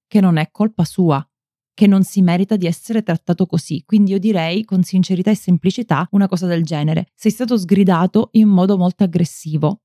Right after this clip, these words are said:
non te lo meriti, non te lo meritavi, nessuno può trattarti in questo modo, neanche io se sono stata io a sgridarti o il papà o la maestra".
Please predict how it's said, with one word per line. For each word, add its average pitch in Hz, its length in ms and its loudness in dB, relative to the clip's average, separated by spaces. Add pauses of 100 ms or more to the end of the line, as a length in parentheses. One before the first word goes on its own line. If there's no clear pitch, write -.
non 190 320 4
te 202 80 2
lo 180 100 4
meriti, 165 540 2
non 180 160 4
te - 80 0
lo 180 80 4
meritavi, 160 680 0 (260)
nessuno 277 600 2
può 165 200 -2
trattarti - 500 -6
in 170 80 0
questo 175 340 -2
modo, 156 500 0
neanche 214 400 2
io 208 440 0
se 175 140 -6
sono 165 180 -4
stata - 240 -6
io 165 140 0
a 147 40 -2
sgridarti 185 640 -2
o 175 140 0
il 170 100 -2
papà 165 520 -2
o 185 80 2
la 165 100 0
maestra". 151 680 -6